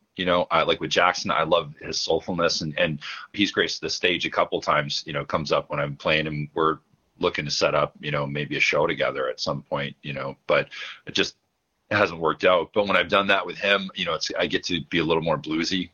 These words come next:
and, and I like that. With Grabner, with Michael, you get into that almost, you know, bluegrass fast picking, and I, I love doing a lot of his songs. We'll Get Out of Here is one of my favorites by him, and, and then, uh,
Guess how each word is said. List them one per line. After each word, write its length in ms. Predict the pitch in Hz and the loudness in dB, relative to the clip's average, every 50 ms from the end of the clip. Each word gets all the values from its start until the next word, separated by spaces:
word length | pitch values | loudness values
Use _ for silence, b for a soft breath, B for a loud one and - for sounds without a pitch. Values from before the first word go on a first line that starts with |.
| _ _ | _ _
and, 200 | - 73 76 73 | -6 -4 -4 -2
and 160 | 73 73 76 71 | -4 -4 -2 0
I 40 | |
like 240 | 71 78 78 76 - - | 2 2 2 2 2 2
that. 260 | 85 85 85 82 B B B B B B B B _ | 4 4 4 2 B B B B B B B B _
With 200 | - 82 76 73 | -6 -6 -6 0
Grabner, 440 | 80 80 76 78 78 82 85 80 73 | 2 4 4 4 4 4 2 2 2
with 120 | 78 78 | -2 0
Michael, 440 | 73 82 82 82 - 90 82 78 76 - | 2 2 2 4 4 2 2 2 -2 -4
you 120 | 87 82 78 | -6 -2 0
get 160 | 80 85 - _ | 0 -2 0 _
into 240 | 95 95 95 - 95 | -4 -2 -2 2 2
that 140 | 85 78 78 | 4 4 4
almost, 380 | 90 87 85 80 78 - - - | 2 0 0 -2 -2 -2 -6 -8
you 80 | - 82 | -6 -6
know, 80 | 76 | -6
bluegrass 580 | 71 - 85 85 80 - 85 76 76 73 - - | -4 -4 -6 -6 0 2 4 4 4 4 2 -2
fast 600 | - - 78 76 76 78 80 - - - - - _ _ | 0 2 4 4 4 4 2 -2 -6 -10 -12 -16 _ _
picking, 520 | - - 87 - - 87 85 85 82 82 78 | 0 0 0 2 2 0 0 2 2 2 2
and 320 | 73 71 71 71 71 71 - B B B B B B B | 2 2 0 -2 -6 -6 -10 B B B B B B B
I, 120 | 90 90 | 2 2
I 120 | 82 85 85 | 4 4 0
love 440 | 82 87 87 92 92 87 85 78 | 0 4 4 6 6 6 2 0
doing 240 | - 92 87 82 78 | -4 -6 -4 -2 -2
a 40 | 78 | 2
lot 180 | 76 80 78 76 | 4 4 4 2
of 80 | - | 0
his 240 | - - 87 80 - | -2 -2 -2 -2 0
songs. 560 | - - 104 92 92 95 95 95 - - - - _ B B B B B | 0 2 2 4 4 2 2 -2 -8 -10 -14 -16 _ B B B B B
We'll 180 | - 95 101 92 | 0 2 2 4
Get 120 | 85 90 82 | 4 4 4
Out 120 | 82 80 | 4 4
of 60 | 76 71 | 2 0
Here 180 | 85 80 82 | 0 0 0
is 100 | 78 73 80 | 0 -2 -4
one 80 | 78 73 | -6 -4
of 40 | 73 | -2
my 100 | 69 65 | -2 -2
favorites 480 | - - 82 76 73 76 80 76 - - | 0 2 2 2 2 2 0 -2 0 0
by 180 | 78 71 69 | 0 0 0
him, 200 | 73 73 71 73 71 | 0 -2 -2 -2 -4
and, 180 | 69 71 - - | -4 -4 -6 -6
and 140 | 73 78 73 | -4 -2 -2
then, 240 | 73 71 69 69 69 | 0 0 0 -2 -2
uh, 400 | 69 67 - - - - 123 | -4 -4 -2 -2 -2 -4 -4